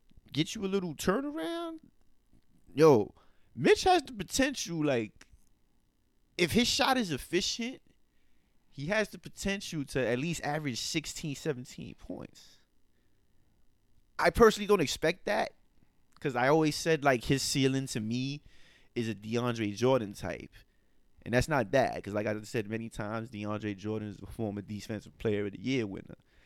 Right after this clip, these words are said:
That's not bad. But he wasn't, like, an offensive, offense wasn't his thing.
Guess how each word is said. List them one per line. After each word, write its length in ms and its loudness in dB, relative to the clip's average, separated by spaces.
That's 220 -2
not 200 -8
bad. 420 0
But 120 -6
he 120 2
wasn't, 260 2
like, 160 -2
an 120 -6
offensive, 840 -2
offense 380 2
wasn't 240 -4
his 100 -12
thing. 300 -8